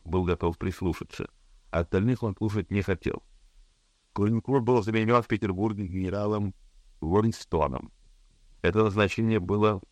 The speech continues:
вызвано убеждением Наполеона, что Александр обворожил,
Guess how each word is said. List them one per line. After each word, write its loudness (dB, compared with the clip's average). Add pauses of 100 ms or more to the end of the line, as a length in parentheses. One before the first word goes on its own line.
вызвано -2
убеждением -2
Наполеона, -2
что -4
Александр 0 (300)
обворожил, 0